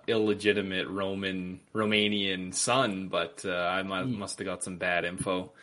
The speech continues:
Speaker 1: Um, yeah, this
Speaker 2: Can't
Speaker 1: is a
Speaker 2: trust
Speaker 1: terrible
Speaker 2: everything
Speaker 1: fight.
Speaker 2: you read on the internet.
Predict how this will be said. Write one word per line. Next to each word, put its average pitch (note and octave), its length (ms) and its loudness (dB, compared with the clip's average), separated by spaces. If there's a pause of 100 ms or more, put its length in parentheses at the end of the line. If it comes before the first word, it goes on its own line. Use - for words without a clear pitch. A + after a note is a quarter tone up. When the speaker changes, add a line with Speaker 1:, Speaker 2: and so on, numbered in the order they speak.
(440)
Speaker 1:
Um, F2 840 -2 (640)
yeah, F#2 260 4
this B2+ 100 4
Speaker 2:
Can't - 0 -
Speaker 1:
is B2 100 0
a G#2 60 6
Speaker 2:
trust G#2+ 140 -4
Speaker 1:
terrible F2+ 180 0
Speaker 2:
everything A2+ 260 -2
Speaker 1:
fight. F#2 160 0
Speaker 2:
you F#2 60 -4
read F#2+ 120 -6
on F2+ 120 -8
the F#2 60 -10
internet. F2+ 320 -10